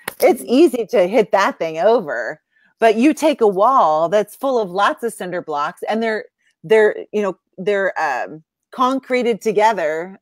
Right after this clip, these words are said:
And I'm sorry, honey, my husband's in construction. That's probably not the right word, but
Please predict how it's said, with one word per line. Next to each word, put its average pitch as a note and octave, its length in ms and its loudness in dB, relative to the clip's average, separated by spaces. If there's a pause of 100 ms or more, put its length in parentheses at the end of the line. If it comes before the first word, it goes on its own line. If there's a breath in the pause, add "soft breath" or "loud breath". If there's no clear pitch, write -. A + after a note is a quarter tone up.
And G3+ 160 -8
I'm G#3+ 180 -8
sorry, F#3+ 360 -2
honey, F3 260 -10
my F#3+ 140 -12
husband's F3+ 380 -10
in E3+ 120 -12
construction. E3 500 -10
That's E3+ 160 -10
probably F3 220 -4
not D#3+ 240 -4
the D#3+ 60 -2
right D3+ 200 0
word, D3+ 300 -2
but - 160 -2